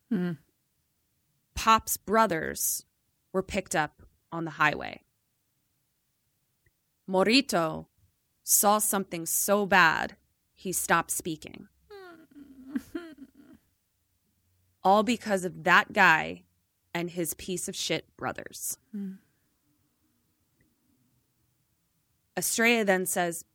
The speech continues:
Speaker 2: "But now Kako is dead," and Shine storms off. The other boys then pull Estrella in to dance to some song that's on T V. So, like, they have accepted her. Shine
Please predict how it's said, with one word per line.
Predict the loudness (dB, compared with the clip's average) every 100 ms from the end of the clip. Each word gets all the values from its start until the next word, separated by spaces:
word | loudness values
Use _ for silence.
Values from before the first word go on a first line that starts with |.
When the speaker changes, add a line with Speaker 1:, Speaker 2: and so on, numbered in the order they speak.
| _
Speaker 2:
"But | -2 0
now | 2 2 2
Kako | 2 0 2 0 0
is | -2
dead," | 4 6 6 2 -4 -4
and | -2
Shine | 0 2 4 4 0
storms | 0 -2 0 -2 -2 -4 -6
off. | -6 -8 -12 -18 -20 _ _ _ _ _ _ _ _ _ _ _ _ _ _ 2
The | 4
other | 4 4
boys | 6 6 6 4
then | 2 2
pull | -4 -6 -4 -4
Estrella | -4 2 4 4 0
in | -4 -6 -8
to | -10 -6
dance | -4 -4 -4 -6 -6
to | -6
some | -4 -4 -2
song | -4 -4 -8
that's | -10 -10
on | -10
T | -8 -8
V. | -8 -10
So, | -2 0
like, | 0 -2 0
they | 6 6
have | 6 0
accepted | -2 -2 -4 -6 -8
her. | -6 -6
Shine | 0 2 4 2 -2 -6